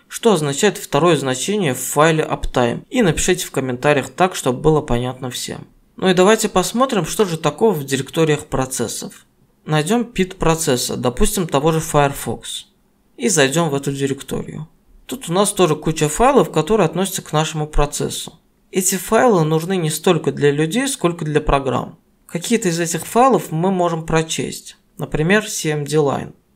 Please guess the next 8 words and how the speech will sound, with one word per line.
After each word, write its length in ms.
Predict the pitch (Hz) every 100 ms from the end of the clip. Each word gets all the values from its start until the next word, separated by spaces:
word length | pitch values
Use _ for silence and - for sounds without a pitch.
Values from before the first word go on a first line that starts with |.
| _ _
Тут 200 | - -
отображена 640 | 175 160 151 147 147 165 160
команда, 460 | 156 147 214 233
которая 340 | - 131 185 165
запустила 540 | 131 - - - 160
процесс. 760 | 160 143 139 - 120 - - _ _ _ _ _ _
Или 340 | - 226 226 -
environ. 680 | 170 147 139 123 - -